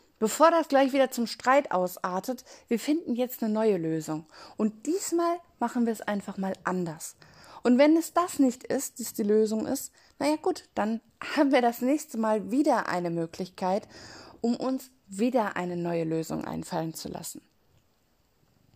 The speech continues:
Gespräche sind dazu da, um sie neu zu führen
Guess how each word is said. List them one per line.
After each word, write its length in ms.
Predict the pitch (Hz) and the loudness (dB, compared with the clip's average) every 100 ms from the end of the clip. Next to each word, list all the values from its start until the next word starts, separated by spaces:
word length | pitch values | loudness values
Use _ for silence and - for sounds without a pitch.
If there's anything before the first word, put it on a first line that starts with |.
| _ _ - - _ | _ _ -20 -20 _
Gespräche 640 | 233 - - 262 294 311 | -6 -6 0 0 0 -4
sind 400 | 208 214 262 277 | -2 0 0 0
dazu 340 | 233 220 - 185 | -2 -4 -8 -4
da, 380 | 202 214 240 - | 0 0 0 -4
um 220 | 190 185 | -6 -4
sie 160 | 190 | -4
neu 340 | 180 180 196 220 | -2 2 2 0
zu 240 | - 220 | -4 -8
führen 580 | - - 190 180 165 | -6 -2 0 0 -4